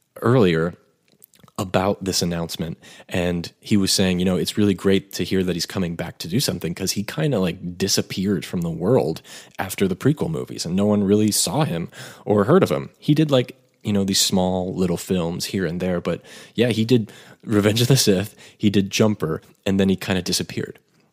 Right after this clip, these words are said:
And I, a lot of people don't like his acting as Anakin Skywalker in the prequel trilogy. Now, while I do agree with some of that, I do love the fact that he's coming back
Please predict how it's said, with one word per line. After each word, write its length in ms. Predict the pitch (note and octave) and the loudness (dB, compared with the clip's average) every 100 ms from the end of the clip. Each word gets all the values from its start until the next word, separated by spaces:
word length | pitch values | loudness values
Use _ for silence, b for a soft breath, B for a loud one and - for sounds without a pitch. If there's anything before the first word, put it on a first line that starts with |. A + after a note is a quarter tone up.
| _ A2 | _ 0
And 280 | G2+ G2 - _ _ - | 4 2 0 _ _ -6
I, 240 | C3+ C#3+ - | -2 -2 -2
a 100 | G#2+ | -2
lot 140 | B2 C3+ | 0 2
of 60 | |
people 200 | D3+ C#3 | 0 2
don't 260 | A2 G#2 E2+ | 2 2 2
like 380 | F#2 G2+ - - _ _ _ _ _ | 0 -2 -4 -18 _ _ _ _ _
his 200 | A2+ F#2+ | 0 0
acting 500 | F#2 F#2+ - G2 G#2 - | -2 -6 -4 -4 -4 -6
as 180 | F#2+ F2+ | -6 -6
Anakin 360 | F#2 F2+ F#2+ F2+ | -6 -6 -6 -6
Skywalker 440 | D#2 E2 E2+ E2 | -6 -4 -6 -4
in 80 | F2 | -6
the 60 | - | -6
prequel 300 | F#2+ F2 F2+ | -6 -6 -6
trilogy. 480 | G2+ F2+ G2 C3+ - B B B B | -2 -2 0 0 -2 B B B B
Now, 160 | G#2 G2+ | 2 4
while 280 | G#2 G#2 | 4 6
I 80 | F#2+ | 4
do 200 | F#2 G#2 | 4 4
agree 240 | F#2 F#2 G2 | 4 4 2
with 340 | F#2 - - | 2 -4 -4
some 240 | - E2+ | -2 0
of 100 | G2 A#2+ | 0 2
that, 280 | C3 D#3 - B B B B | 2 0 -6 B B B B
I 120 | G#2+ G2+ | -2 -2
do 260 | G2 A#2 | 2 2
love 280 | B2 G#2+ G#2+ | 2 2 0
the 60 | G2 | -2
fact 280 | F2 F2 | -2 -2
that 60 | F#2 | -2
he's 120 | F#2 | -4
coming 300 | - A2+ B2+ | -2 -2 -2
back 360 | G#2 D#2 D#2 | -2 -4 -4